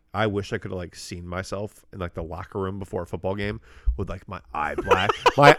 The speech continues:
Speaker 1: eye black smeared, my Beats by
Speaker 2: Oh,
Speaker 1: Dre
Speaker 2: God.
Speaker 1: headphones on. Just, I only listened to Eminem. That was my pregame, like,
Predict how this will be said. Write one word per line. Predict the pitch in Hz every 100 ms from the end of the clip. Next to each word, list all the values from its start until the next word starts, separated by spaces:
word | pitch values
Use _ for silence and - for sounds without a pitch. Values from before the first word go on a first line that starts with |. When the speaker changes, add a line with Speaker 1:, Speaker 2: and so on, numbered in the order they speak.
| -
Speaker 1:
eye | 127 127
black | 135 135 127 -
smeared, | - - 131 123 120 120 117 - -
my | - 139
Beats | 127 98 156 156 -
by | - 143 131
Speaker 2:
Oh, |
Speaker 1:
Dre | 117 117 127 127 127 131
Speaker 2:
God. | -
Speaker 1:
headphones | 123 123 127 131 139 131
on. | 135 139 139 - _ -
Just, | - 160 151 - -
I | - 123 -
only | 127 127
listened | 123 113 110
to | 87
Eminem. | 95 85 76
That | -
was | 135
my | 135
pregame, | 120 - 127 104 98
like, | 104 104